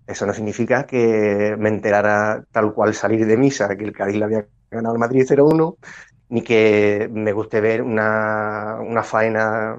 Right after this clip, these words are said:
de, de, de toros bien hecha de la Feria de Sevilla, de Madrid o del, o del Puerto, donde tantos años he estado abonado. Y, por supuesto, pues, m-,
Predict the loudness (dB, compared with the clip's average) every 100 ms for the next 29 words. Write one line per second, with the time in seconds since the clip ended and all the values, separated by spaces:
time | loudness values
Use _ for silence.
0 | -12 -10 -8 -4 -2 -2 0 2 2 2
1 | -2 -6 -6 -6 -6 -8 -8 -10 -10 -8
2 | -4 -4 -4 -2 0 2 2 2 0 0
3 | 0 0 0 0 -2 -6 -4 -4 -4 -4
4 | 0 0 0 -2 -2 -4 -4 -2 -2 0
5 | 2 0 0 0 0 0 -2 -4 -8 -8
6 | -6 -6 -2 0 2 0 -2 _ _ _
7 | -20 -6 0 2 2 0 -4 _ _ _
8 | 0 2 2 2 0 0 -2 -4 -8 _
9 | _ -4 -2 0 0 0 0 0 -4 _
10 | _ 4 4 2 -2 -6 -14